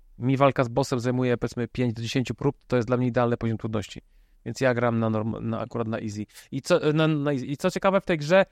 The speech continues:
głównym, y, sposobem poruszania się jest teleportacja, ale jest jakby jest to uzasadnione fabularnie, w sensie takim, że mamy po prostu takie urządzenie, które nas teleportuje. Możemy też oczywiście chodzić i, i skakać, i kucać, ale nie można biegać, więc jak chcemy się gdzieś poruszać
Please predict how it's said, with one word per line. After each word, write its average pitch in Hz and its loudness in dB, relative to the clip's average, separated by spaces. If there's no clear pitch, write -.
głównym, 180 0
y, 143 -2
sposobem 165 -2
poruszania 156 -2
się 151 -2
jest 147 -4
teleportacja, 147 0
ale 151 4
jest 151 2
jakby 147 0
jest 151 -2
to 156 -4
uzasadnione 147 -2
fabularnie, 110 2
w - -18
sensie - -8
takim, 127 -4
że 127 -2
mamy 135 2
po - -10
prostu - -12
takie - -8
urządzenie, 123 2
które 120 -2
nas 131 0
teleportuje. 113 0
Możemy 143 0
też 143 0
oczywiście 139 -8
chodzić 147 -2
i, 127 -12
i 127 -10
skakać, - 0
i 123 -8
kucać, 214 0
ale 147 2
nie 139 0
można 156 0
biegać, 156 2
więc 151 -4
jak 151 -2
chcemy 151 -2
się 143 -4
gdzieś 139 -6
poruszać 147 -4